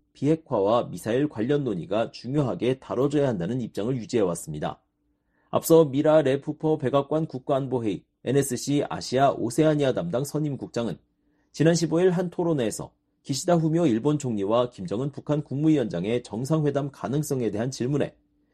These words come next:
미국이나 파트너들이 북한과의 관여를 원하고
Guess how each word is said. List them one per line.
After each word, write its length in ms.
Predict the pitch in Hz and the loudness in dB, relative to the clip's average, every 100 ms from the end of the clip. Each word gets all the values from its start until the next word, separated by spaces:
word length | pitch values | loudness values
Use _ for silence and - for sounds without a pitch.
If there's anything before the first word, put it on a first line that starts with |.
| _ _ - | _ _ -2
미국이나 560 | 151 175 170 180 185 | 2 2 2 2 2
파트너들이 720 | 180 190 - 180 151 151 156 156 | 0 -8 -2 -2 2 4 2 0
북한과의 600 | 127 156 139 120 139 151 | -4 -2 0 2 2 -2
관여를 380 | - 92 135 147 | -6 -2 2 2
원하고 500 | 95 107 101 - | 2 -4 -6 -6